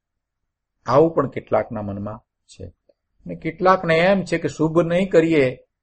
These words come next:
અને પુણ્યનો બંધ નહીં પડે તો પછી ધર્મ કેવી રીતે થશે? ધર્મ માટેની અનુકૂળતાઓ પ્રાપ્ત કરવી હશે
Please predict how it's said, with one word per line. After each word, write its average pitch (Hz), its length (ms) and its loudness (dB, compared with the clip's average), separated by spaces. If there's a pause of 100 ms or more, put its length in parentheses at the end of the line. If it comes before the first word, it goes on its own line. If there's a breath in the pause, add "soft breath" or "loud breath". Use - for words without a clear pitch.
(140)
અને 147 140 -8
પુણ્યનો 147 440 -2
બંધ 143 220 4
નહીં 147 260 0
પડે 160 220 4
તો 156 100 -2
પછી 156 140 -2
ધર્મ 127 300 2
કેવી 185 280 2
રીતે 135 200 -8
થશે? 95 380 -12 (600)
ધર્મ 151 280 0
માટેની 156 380 2
અનુકૂળતાઓ 143 680 2
પ્રાપ્ત 131 380 0
કરવી 139 280 0
હશે 131 300 -2